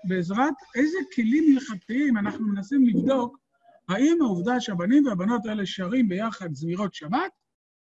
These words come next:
היא בעייתית מצד כל באישה ערווה. אמ,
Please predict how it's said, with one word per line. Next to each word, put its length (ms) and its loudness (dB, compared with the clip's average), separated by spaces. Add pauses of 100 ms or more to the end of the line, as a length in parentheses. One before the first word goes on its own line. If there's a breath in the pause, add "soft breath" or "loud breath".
(140)
היא 180 6
בעייתית 540 2
מצד 360 2
כל 160 2
באישה 420 0 (120)
ערווה. 280 -4 (1500)
אמ, 1120 2